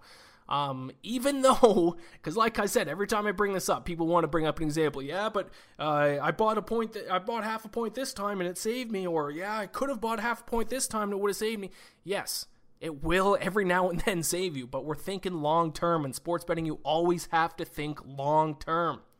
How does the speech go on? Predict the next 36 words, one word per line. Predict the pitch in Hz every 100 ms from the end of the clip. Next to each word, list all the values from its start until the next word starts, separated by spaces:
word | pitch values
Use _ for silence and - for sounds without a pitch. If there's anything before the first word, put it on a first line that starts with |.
| _ _ _ _ _ _ -
And | 135
I'm | 131 139 -
guarantee | 156 185 190 185 185 233 262
you, | 160 - - _ _ _
doing | - 151 202 190
buy, | 139 156 170
b-, | 143 127 127 -
teasing | - 202 214 220
points | - 196 185
in | 180
college | - 185 170 -
basketball, | 151 151 143 - 147 147
buying | 143 147 180 185 165
hooks | 170 151 - - - - -
in |
college | 139 147 139 135
basketball | 143 135 - 147 139
is | - 139
not | 135 135 143 156 165 -
a |
good | 147 - 147 151 151
move | 135 139 143 143 139
long | 139 139 139
term, | - 151 139 139 - -
and | 135
you | 135
should | 135 131
never, | 127 143 143 135 139 - -
ever, | 139 135 131 127 -
ever | 139 131 117
do | - 135
it. | 107 - _ _ _ _ _ _ _ _ _ _ _
Trust | - 175 190
me | 180
on | 143 117
that. | 92